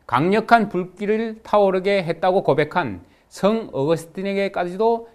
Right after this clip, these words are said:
지대한 영향을 끼쳤음을 발견할 수 있다"라고 기술하고 있습니다.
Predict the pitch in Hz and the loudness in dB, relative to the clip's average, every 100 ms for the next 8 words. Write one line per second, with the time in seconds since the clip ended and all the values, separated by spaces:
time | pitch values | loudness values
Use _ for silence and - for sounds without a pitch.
0 | _ - 135 147 175 196 131 120 139 156 | _ -4 2 2 2 -4 -8 -6 -6 -6
1 | 165 170 - 139 151 190 208 - 117 123 | -6 -10 -14 -14 -10 -8 -10 -10 -8 -8
2 | 113 117 143 - 196 - 202 147 180 135 | -8 -10 -12 -10 -12 -6 -4 -2 -4 -10
3 | 117 110 98 90 98 90 | -12 -12 -12 -14 -18 -18